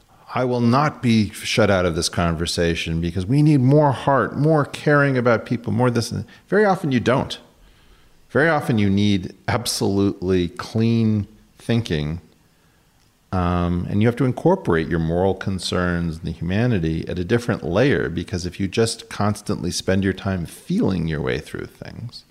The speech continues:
uh, you can make a real hash of it. You can end up killing many more people, disadvantaging many more people, oppressing people, not understanding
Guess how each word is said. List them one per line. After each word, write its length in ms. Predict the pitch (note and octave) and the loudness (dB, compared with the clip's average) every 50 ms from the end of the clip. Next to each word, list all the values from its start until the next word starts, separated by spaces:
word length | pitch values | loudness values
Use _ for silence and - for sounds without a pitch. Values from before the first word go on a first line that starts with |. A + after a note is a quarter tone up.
| _ _ - - - - - - - _ _ _ _ _ _ - | _ _ -20 -20 -20 -20 -20 -20 -20 _ _ _ _ _ _ -4
uh, 280 | F#2+ G2 G2+ G#2 G#2 - | -2 0 2 2 0 0
you 120 | F#2+ G#2+ G#2+ | 0 -2 0
can 160 | - A#2+ A2+ | 0 0 2
make 200 | A#2+ A#2+ A#2 - | 2 2 2 0
a 40 | A#2 | 0
real 180 | A#2 A#2+ B2+ | 2 2 2
hash 360 | G#2+ G#2 A#2 C#3 E3 E3 - - | 2 2 0 0 0 0 -2 -4
of 120 | - C2+ | -6 -6
it. 100 | A#1 G#1+ | -8 -8
You 80 | C#2+ E2 | -8 -6
can 360 | - F#2 F2+ F2+ E2+ E2+ - - | -4 -2 -2 -2 -4 -6 -6 -4
end 140 | G#2 G#2 G#2 | -2 0 0
up 160 | G2 - - | -2 -2 -6
killing 400 | - - B2 A#2 B2 B2 A#2 A2+ | -4 0 2 2 4 2 2 2
many 180 | G#2+ G#2+ G#2+ G#2+ | 2 2 0 0
more 220 | G#2 G#2 G2 G2 | 0 0 -2 -2
people, 440 | - - G#2+ G#2 G#2 - A2 G#2+ G2+ | -2 -2 -4 -4 -2 -2 -2 -2 -2
disadvantaging 880 | F2+ - D#2 - - E2 D#2+ E2 F#2+ F#2+ G#2 A2 G#2+ F#2+ F#2+ G2+ G2 | -4 -6 -6 -6 -6 -6 -4 -2 0 0 2 2 0 0 -2 -2 -2
many 200 | F#2+ F#2 F2+ F#2 | -2 -2 -2 -2
more 220 | F2+ F2+ E2+ E2 D#2+ | -2 -2 -2 -4 -4
people, 320 | - - F2+ E2+ - D#2+ D2 | -4 -6 -6 -4 -4 -4 -4
oppressing 520 | - - - G2 G2+ G2 - - F#2 F#2 | -4 -2 0 0 0 2 0 -2 -4 -4
people, 340 | - - F#2 - - E2 E2 | -4 -4 -4 -4 -2 -2 -2
not 240 | E2+ F2 F2+ F#2 F#2+ | 0 0 0 2 0
understanding 920 | F#2+ F#2 F2+ F#2 - - - - F2 F2 F2 F2 F2 F2 E2+ E2+ E2+ | 0 -2 -2 -4 -4 -6 -6 -4 -2 -2 -2 -2 -2 -2 -2 -4 -6